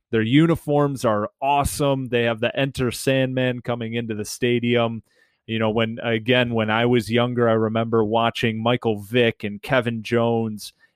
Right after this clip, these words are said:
in that backfield, a-, and they've had a lot of really exciting players. Um, so, you know, going back, I, I, I've always really kept an eye on what Virginia Tech's doing, and I really believe that college football is better off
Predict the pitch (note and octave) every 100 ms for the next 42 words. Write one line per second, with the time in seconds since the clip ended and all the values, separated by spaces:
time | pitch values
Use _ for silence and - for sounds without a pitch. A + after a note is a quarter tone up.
0 | - A2+ A2+ A2 A2+ A2 G#2+ - - A2+
1 | A2 G#2+ G#2+ G#2 A2 A2+ A#2 B2 A#2 A2+
2 | A2 G#2+ A2 G#2+ G#2 G2+ - G#2+ G#2+ G#2
3 | - A2 G#2+ G#2+ G#2 - - _ _ _
4 | _ - A2 G#2+ G#2 - D3 D3 D3+ E3
5 | D3+ C#3+ E3 D#3+ D3+ C#3+ D3 C#3+ C3+ B2
6 | E2 C#3+ D3 D3 D3+ F3+ G3+ F#3+ D3 A#2+
7 | C3+ D3 D3 C3+ - B2+ - B2 A#2 A#2+
8 | A#2+ A#2+ A#2 A#2+ A2+ G#2 A#2 A2+ A2 -
9 | A2 - - A2 A2+ A2 A2 A2+ B2 B2
10 | C3 D#3 D3+ C3+ B2 B2 B2+ A#2 A2+ -
11 | A2+ A2+ G#2+ - A2 - G#2+ G#2 F#2+ -
12 | G#2+ A2 A2 A2 C3 -